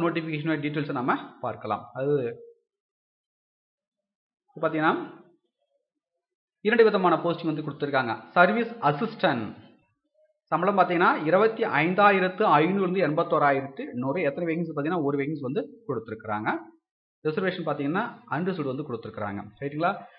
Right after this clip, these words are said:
அதுக்கடுத்து ஏஜ் லிமிட்டை பொறுத்த வரைக்கும் முப்பது வயதிற்கு மிகாமல் இருக்க வேண்டும்.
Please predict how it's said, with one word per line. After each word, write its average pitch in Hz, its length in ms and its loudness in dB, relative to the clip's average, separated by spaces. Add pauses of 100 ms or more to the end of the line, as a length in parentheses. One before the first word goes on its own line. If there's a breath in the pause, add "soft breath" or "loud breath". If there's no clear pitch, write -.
(140 loud breath)
அதுக்கடுத்து 196 300 4 (140)
ஏஜ் 226 220 6
லிமிட்டை 190 260 -2
பொறுத்த 170 220 -2
வரைக்கும் 214 340 2 (260)
முப்பது 208 320 2
வயதிற்கு 160 420 0
மிகாமல் 143 540 0
இருக்க 123 240 -6
வேண்டும். 104 340 -6